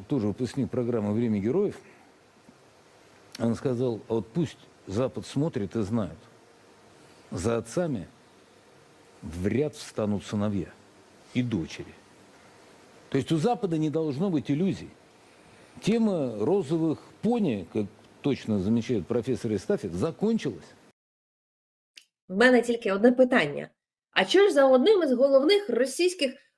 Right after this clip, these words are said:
Speaker 2: пропагандистських воїнів Соловйовим не стали його діти?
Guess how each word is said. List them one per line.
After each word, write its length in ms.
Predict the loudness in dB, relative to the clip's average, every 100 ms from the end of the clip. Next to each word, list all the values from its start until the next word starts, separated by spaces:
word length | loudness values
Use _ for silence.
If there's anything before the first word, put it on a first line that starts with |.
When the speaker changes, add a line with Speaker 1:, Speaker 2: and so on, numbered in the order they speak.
| _
Speaker 2:
пропагандистських 1120 | 4 6 6 6 6 6 6 6 4 2 -4 0
воїнів 400 | 0 2 0 -2 -6 _
Соловйовим 800 | -8 -2 0 2 2 2 2 0 -8 -6
не 80 | -4
стали 300 | 0 2 4
його 220 | 6 4
діти? 360 | 4 0 -4